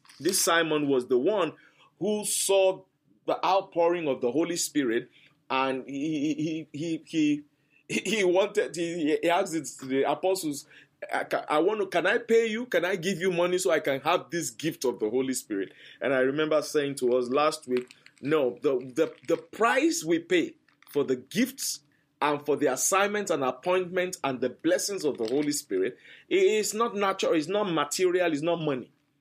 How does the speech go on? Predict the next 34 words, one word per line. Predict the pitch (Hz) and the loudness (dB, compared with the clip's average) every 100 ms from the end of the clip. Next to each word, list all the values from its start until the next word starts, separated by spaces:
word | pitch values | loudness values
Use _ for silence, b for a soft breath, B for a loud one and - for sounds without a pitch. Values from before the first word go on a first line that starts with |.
| _ - | _ -16
it's | 113 | -2
not | 190 | -2
physical. | 190 180 151 143 107 - _ _ _ - _ _ _ _ _ - | 0 -2 -2 -2 -6 -14 _ _ _ -20 _ _ _ _ _ -6
The | 127 | -6
price | - 208 220 233 | -2 2 2 2
we | 180 | 0
pay | - 180 175 | 0 2 2
is | 151 151 - | 2 -2 -2
spiritual. | - 202 175 165 117 85 _ _ _ _ _ _ _ - | 0 2 2 0 -6 -6 _ _ _ _ _ _ _ -2
And, | 139 147 151 147 | 2 2 0 -4
and | 139 143 147 - | 0 0 0 -4
if | 170 165 | -4 0
we | 160 | 0
pay | - - 254 285 | 0 0 2 2
that | 226 214 | 0 0
spiritual | - - 202 196 190 185 185 | -2 -6 -4 -4 -2 0 0
price, | - 110 113 147 - _ _ _ | -2 -2 -2 -4 -10 _ _ _
the | 131 160 | 0 2
Lord | 170 247 294 | 2 0 0
Himself | 214 185 190 185 143 | -2 -2 2 0 0
will | 139 | -2
endow | 123 117 151 151 113 | -2 0 0 2 0
us. | 80 - - _ _ _ _ _ _ _ _ | -4 -8 -10 _ _ _ _ _ _ _ _
He | 131 | 0
will | 135 127 | 2 2
endow | 127 117 170 185 165 | 0 0 0 2 0
us | 139 | 0
with | 127 | -4
the | 123 | -2
spiritual | - - 226 220 220 214 208 190 | -2 -2 -4 -2 -2 0 0 0
graces, | 139 170 160 170 156 b b - | 0 0 0 -4 -6 b b -4
the | 135 | 0
spiritual | - 220 220 220 214 202 | 0 2 0 0 0 0
gifts, | 160 - 170 165 - | -2 0 0 0 -8